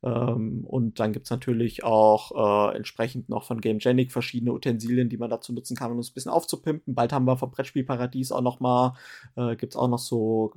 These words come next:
kleine Playerboards, die das Ganze ein bisschen vereinfachen. Also Marvel Champions bei mir aktuell Stein im Brett. Wir haben ja ein bisschen im Vorgespräch schon gesprochen, dass du auch Marvel Champions mal gespielt hast. Wie stehst du denn generell zu so Living Card Games?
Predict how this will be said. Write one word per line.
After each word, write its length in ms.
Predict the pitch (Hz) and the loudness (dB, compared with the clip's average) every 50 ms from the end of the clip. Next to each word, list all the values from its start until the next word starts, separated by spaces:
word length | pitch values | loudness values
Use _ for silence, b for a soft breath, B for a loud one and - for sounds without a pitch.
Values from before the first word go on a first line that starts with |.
| _ - | _ -4
kleine 240 | - 113 113 110 | -2 -2 -2 -2
Playerboards, 600 | - - 143 156 160 151 - 147 139 139 139 - | -2 0 2 4 4 4 4 2 2 2 2 0
die 60 | - - | -6 -12
das 140 | 131 127 | -10 -8
Ganze 200 | - 139 127 131 | -8 -8 -8 -8
ein 60 | 127 127 | -10 -10
bisschen 220 | 135 - 131 127 | -10 -10 -10 -10
vereinfachen. 600 | 131 - - - 123 123 123 - 131 127 - - | -8 -8 -8 -6 -6 -6 -6 -6 -8 -10 -8 -6
Also 340 | - 131 131 143 143 143 B B B B B B B B - | -2 2 4 4 4 4 B B B B B B B B -2
Marvel 300 | 98 127 160 208 208 - | 0 2 2 2 2 0
Champions 440 | - 262 170 208 - 285 240 - - | 0 0 0 2 2 0 0 0 0
bei 120 | - 156 | 0 0
mir 300 | 143 147 170 - - - | 2 4 4 2 2 0
aktuell 380 | 165 - - - 202 196 190 190 | -4 -6 -2 0 2 2 2 2
Stein 300 | - - 170 151 135 107 | 0 0 0 2 2 0
im 80 | 104 | -2
Brett. 360 | - - - - - - - _ _ _ _ | -4 -8 -10 -10 -10 -12 -20 _ _ _ _
Wir 60 | - 117 | 0 2
haben 80 | 135 | 4
ja 40 | 160 | 4
ein 80 | 160 156 | 4 4
bisschen 160 | - - 156 | 2 2 2
im 80 | 127 | 2
Vorgespräch 480 | - 151 160 202 190 - - 202 190 - | 2 0 0 0 -2 -2 -2 -2 -2 -2
schon 160 | - 196 175 | -2 -2 -4
gesprochen, 400 | 151 - - _ - - - 185 | -4 -6 -8 _ -8 -6 -2 -2
dass 140 | 175 165 - | -2 -2 0
du 60 | - | 0
auch 140 | 160 - - | -2 0 2
Marvel 260 | 151 127 104 - - | 2 2 2 2 0
Champions 360 | - 143 117 - 127 127 - | 0 -2 -4 -4 -4 -6 -6
mal 80 | 123 120 | -4 -4
gespielt 320 | 107 113 - - 123 113 | -4 -6 -6 -4 -4 -2
hast. 180 | 147 147 - - | -2 -4 -4 -4
Wie 60 | 151 | -6
stehst 340 | - - - 175 - - - | -4 -2 -2 -2 -4 -4 -4
du 80 | 190 220 | -4 -2
denn 160 | 320 285 240 | 0 0 0
generell 560 | - 175 160 143 131 - 113 120 180 254 262 | 2 2 2 2 2 2 4 4 4 2 0
zu 200 | - - - 214 | -2 -4 -4 -2
so 200 | - 208 196 180 | 2 2 4 4
Living 320 | 160 160 160 - 175 151 | 4 2 2 2 0 -2
Card 380 | - - 165 180 214 - _ - | -2 -6 -6 -6 -6 -6 _ -4
Games? 580 | - 208 208 208 208 214 233 240 - - - | 0 2 2 4 4 2 2 0 -2 -8 -12